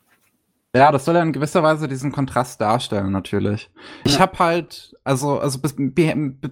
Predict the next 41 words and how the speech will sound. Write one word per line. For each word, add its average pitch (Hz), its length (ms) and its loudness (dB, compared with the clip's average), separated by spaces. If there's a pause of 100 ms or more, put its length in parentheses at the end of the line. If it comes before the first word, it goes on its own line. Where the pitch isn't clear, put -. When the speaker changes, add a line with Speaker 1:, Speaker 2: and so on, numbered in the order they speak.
Speaker 1:
bisher 208 720 2
hab - 120 -6
ich 160 100 -2
schon, 220 680 0
ähm, 143 400 -2
einigermaßen 151 720 2
Interesse 143 480 0
dran, 147 300 2
vor 90 140 -2
allem 120 120 2
an 123 80 2
diesen 117 220 -2
ganzen, 127 480 0 (340)
ähm, 117 200 4
romantischen 113 560 2
Bindungen, 123 340 2
die 117 100 0
halt 110 220 2
in 110 100 0
dieser, 107 880 0
äh, 107 60 2
Schule 120 320 2
auch 113 100 2
bereits 113 320 2
bestehen, 113 400 0
auch 110 80 -2
zwischen 113 300 -2
anderen 113 280 4
Nebenfiguren, 107 880 2 (440)
ähm, 107 480 4
vor - 160 0
allem, 117 480 2
wie 113 220 -2
das 117 240 0
Magiesystem 113 840 2
halt 104 160 2
aufgebaut 101 540 -4
ist. - 240 -4
Also 98 480 2
die, 95 400 0
ähm, 101 1000 2